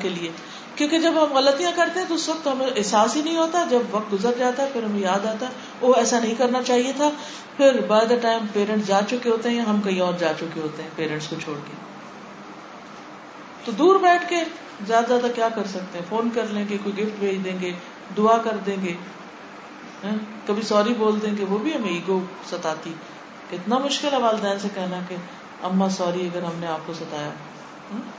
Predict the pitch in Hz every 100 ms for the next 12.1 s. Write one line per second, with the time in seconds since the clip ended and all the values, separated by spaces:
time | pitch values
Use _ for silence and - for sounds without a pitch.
0 | - - - - - - - - - -
1 | - - 202 294 349 320 233 - 170 151
2 | - - - 175 240 262 302 - 302 269
3 | 214 214 190 196 160 151 - - - -
4 | - - - 277 311 320 - - 202 233
5 | 247 285 330 339 339 349 - 233 302 330
6 | 349 311 247 240 233 247 - - 220 294
7 | 349 339 320 285 240 240 240 208 190 196
8 | 196 - - - - - - - - -
9 | - - - - - - - - 262 294
10 | 349 359 311 294 277 226 226 220 214 226
11 | 220 269 285 339 - 285 277 262 226 214
12 | 202